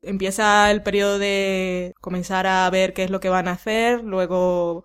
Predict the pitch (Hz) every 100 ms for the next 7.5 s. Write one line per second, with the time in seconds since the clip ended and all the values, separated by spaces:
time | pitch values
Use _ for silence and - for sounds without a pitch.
0 | - 185 185 - 196 185 185 240 240 240
1 | 247 247 202 196 196 190 185 180 175 -
2 | 220 233 240 214 185 185 185 190 190 196
3 | - 190 185 180 180 202 190 185 190 180
4 | 185 180 175 175 180 170 196 220 226 226
5 | 190 180 175 185 180 170 - 196 202 196
6 | 190 - 185 190 208 196 190 185 196 175
7 | 165 160 - 170